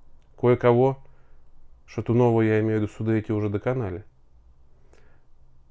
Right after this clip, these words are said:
Не может ли случиться, не дай бог, конечно, не дай бог, но на фоне тяжелейшего психологического состояния, вы понимаете,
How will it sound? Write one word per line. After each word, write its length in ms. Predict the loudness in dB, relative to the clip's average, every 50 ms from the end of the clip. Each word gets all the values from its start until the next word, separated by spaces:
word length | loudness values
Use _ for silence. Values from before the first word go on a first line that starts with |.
| -8
Не 180 | -4 0 2 4
может 320 | 4 4 4 2 0 -2
ли 60 | -4 -6
случиться, 600 | -4 -4 -4 -4 0 -2 -4 -2 -2 -2 -2 -2
не 140 | 0 -2
дай 200 | 0 2 2 2
бог, 260 | 2 4 2 2 0 0
конечно, 500 | -6 -4 -2 -2 -2 -4 -6 -8 -14 -12
не 240 | -8 -6 -4 -2
дай 180 | 0 0 0 0
бог, 300 | 0 0 0 -2 -2 -4 -12 -8
но 260 | -6 -4 -6 -6 -8 _ _ _ -20 -20 -20 -20 _ _ -20 -20 -20 -20 -20 -20 -8 -2
на 140 | -2 -2
фоне 300 | 0 2 2 4 4 4
тяжелейшего 680 | 0 0 0 2 4 4 4 4 4 4 2 2 -4 -8
психологического 760 | -8 -6 -4 -2 0 0 0 0 -4 -4 -6 -14 -8 -8 -8
состояния, 760 | -6 -8 -12 -8 -4 -4 -2 -2 -2 -4 -4 -6 -8 -8 -10 -14 -18 -20 -20 -20 _ -20 -20 -20 _ -20 -20 -20 -20 -20 -20 -20 -20 -20 -20 -20 -20 -20 -20 -20 _ _ _ _ -20 -20 -20 -18 -8 -6
вы 80 | -4
понимаете, 640 | -2 0 2 2 2 2 2 0 0 -2 -4 -8 -8